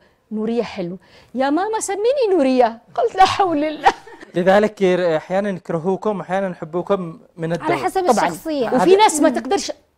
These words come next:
Speaker 1: أسوأ شيء في تأثر ال-، ال-، الجمهور بال-، بالفنان أو بالشخصيات،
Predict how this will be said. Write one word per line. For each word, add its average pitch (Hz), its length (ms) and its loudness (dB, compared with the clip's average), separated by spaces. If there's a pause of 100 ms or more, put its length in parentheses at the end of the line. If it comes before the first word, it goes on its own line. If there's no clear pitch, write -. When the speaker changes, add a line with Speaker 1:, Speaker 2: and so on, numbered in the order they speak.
(140)
Speaker 1:
أسوأ - 720 -4
شيء 359 500 0
في 269 100 -6
تأثر 339 460 -4
ال-، 247 220 -4
ال-، 226 240 -6
الجمهور 254 440 0
بال-، 208 340 -8
بالفنان 233 480 -6
أو 220 60 -6
بالشخصيات، 262 460 -4